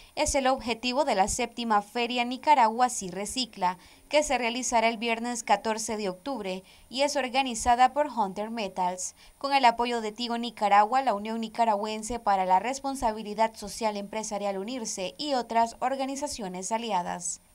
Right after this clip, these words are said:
Este año, el lema de la Feria Nicaragua Sí Recicla es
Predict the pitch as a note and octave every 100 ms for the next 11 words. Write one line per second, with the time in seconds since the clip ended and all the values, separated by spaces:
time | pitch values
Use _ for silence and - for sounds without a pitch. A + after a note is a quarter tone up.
0 | - A#3 A#3 A3+ A#3 B3+ A3 F#3+ F#3 G3+
1 | B3 C#4 C4+ C4 A3+ A3+ C4+ C4+ B3+ A#3+
2 | A3+ A#3 A3 G3+ G#3+ G#3 F#3+ - C#4 C#4
3 | F#3+ F3+ - - - - C4 C#4+